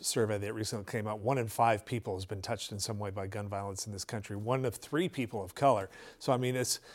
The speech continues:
and, and just, you know, turn on the news and it's just shocking.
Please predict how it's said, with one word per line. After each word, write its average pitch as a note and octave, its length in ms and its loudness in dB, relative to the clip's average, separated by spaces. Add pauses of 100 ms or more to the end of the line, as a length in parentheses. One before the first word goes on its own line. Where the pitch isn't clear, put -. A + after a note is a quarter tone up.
(140)
and, C3+ 180 2
and C3 220 0
just, - 280 2
you C#3 60 4
know, A2 160 2
turn D3+ 240 4
on A#2+ 140 4
the A2 60 -2
news A2 300 2
and G#2 120 -6
it's F#2+ 120 -2
just - 320 4 (540)
shocking. - 480 6